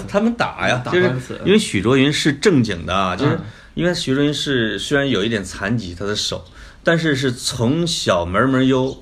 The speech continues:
Speaker 1: 而且报台大的应该是报的是外文系之类的，
Speaker 2: 嗯。
Speaker 1: 不是历史系。
Speaker 2: 嗯。
Speaker 1: 当时台大的校长是傅斯年。
Speaker 2: 嗯。
Speaker 1: 就是看了许卓云、许，许，许卓云的这个文章啊和简历之后，就跟他说：“转系吧，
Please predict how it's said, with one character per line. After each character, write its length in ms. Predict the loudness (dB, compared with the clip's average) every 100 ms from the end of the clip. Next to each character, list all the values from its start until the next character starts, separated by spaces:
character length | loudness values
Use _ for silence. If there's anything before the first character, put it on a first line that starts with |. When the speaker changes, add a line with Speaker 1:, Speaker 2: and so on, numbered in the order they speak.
| -6
Speaker 1:
而 180 | -2 -2
且 320 | -2 -2 -2 -6 2
报 220 | 4 4
台 240 | 2 0
大 260 | 4 4 4
的 240 | 2 -2 -2
应 180 | -2 0
该 100 | 0
是 100 | 2
报 220 | 2 4
的 80 | 2
是 80 |
外 220 | 2 4 4
文 180 | 2
系 180 | -2 -4
之 180 | -2 0
类 140 | 0
的， 240 | 0 -4 -8 -10
Speaker 2:
嗯。 160 | -8 -2
Speaker 1:
不 100 | 2
是 100 | 4
历 140 | 4
史 160 | 2 -6
系。 240 | -6 -8 -8
Speaker 2:
嗯。 180 | -8 -8 0
Speaker 1:
当 160 | 0 2
时 140 | 0
台 160 | 4 4
大 80 |
的 60 | 4
校 200 | 2 2
长 100 | 2
是 80 | -2
傅 160 | -4
斯 160 | -2 0
年。 320 | 2 0 -4 -10 -8
Speaker 2:
嗯。 180 | -6 -6 -10 -18 -4
Speaker 1:
就 120 | -2
是 60 | 0
看 240 | 0 0
了 80 | 0
许 180 | -2 -4
卓 140 | -2
云、 260 | -2 -2 -2
许， 300 | -2 -4 -4
许， 280 | -4 -4 -4
许 180 | -4 2
卓 160 | 4
云 180 | 6 4
的 140 | 4
这 160 | 2 0
个 320 | 2 2 0
文 240 | 0 -2 2
章 320 | 2 4 2
啊 180 | 0 -2
和 120 | -6
简 260 | -6 -4 -4
历 80 |
之 160 | -4 -4
后， 80 | -2
就 120 | -2
跟 80 | -4
他 60 |
说 140 | -2 -6
：“转 200 | 0 0
系 220 | 2 0
吧， 240 | 0 -2